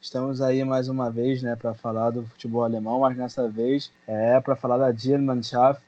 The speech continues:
que teve lá o seu jogo contra a Holanda, um, perdeu por quatro a dois e acabou de vencer aí a Irlanda do Norte por dois a zero. Tá precisando corrigir muita coisa pra chegar num futebol aí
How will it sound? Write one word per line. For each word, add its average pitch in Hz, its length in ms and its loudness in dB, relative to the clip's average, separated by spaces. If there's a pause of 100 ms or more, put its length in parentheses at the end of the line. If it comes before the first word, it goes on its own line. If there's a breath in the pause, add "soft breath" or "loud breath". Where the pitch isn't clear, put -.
(140)
que 127 360 0 (320)
teve 160 220 2
lá 139 260 6
o 147 80 0
seu 131 320 -6
jogo 123 280 -6
contra 123 340 -6
a 123 40 2
Holanda, 120 480 -2
um, 117 140 -6
perdeu 117 440 -6
por 123 180 -6
quatro 120 300 -2
a 110 60 -2
dois 120 440 -2 (120)
e 117 120 -2
acabou 120 400 0
de 131 120 -2
vencer 123 440 0
aí 123 200 4
a - 20 4
Irlanda 120 340 0
do 120 140 -2
Norte 120 400 0
por 117 260 -6
dois 123 240 0
a 120 80 2
zero. 117 460 0 (100)
Tá 127 140 2
precisando 135 500 0
corrigir 127 460 0
muita 143 380 2
coisa 135 320 2
pra 135 160 0
chegar 127 360 -2
num 131 160 -2
futebol 123 540 2
aí 127 420 2